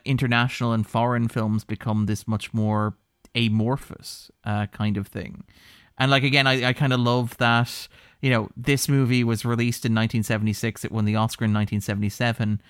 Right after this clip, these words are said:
It didn't open in American cinemas until nineteen seventy-eight, where it got crushed by Star Wars,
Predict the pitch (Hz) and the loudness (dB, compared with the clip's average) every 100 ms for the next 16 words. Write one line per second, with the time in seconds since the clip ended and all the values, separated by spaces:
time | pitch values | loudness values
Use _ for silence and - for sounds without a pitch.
0 | - - _ 123 120 135 127 - 123 - | -20 -20 _ -4 0 0 0 0 -2 0
1 | 147 120 113 110 113 117 107 113 107 107 | 0 2 2 2 0 0 0 0 0 0
2 | 92 107 117 107 107 107 104 - 104 104 | -2 -2 0 0 0 -2 -4 -2 -2 -2
3 | 117 117 - 117 113 - 107 - - - | -2 -2 -6 -4 -4 -4 -8 -8 -18 -8
4 | 131 123 - - - 107 107 - - 113 | -4 -4 -6 -14 -8 -4 -4 -6 -4 0
5 | 117 117 104 - - - | 0 0 -4 -14 -18 -18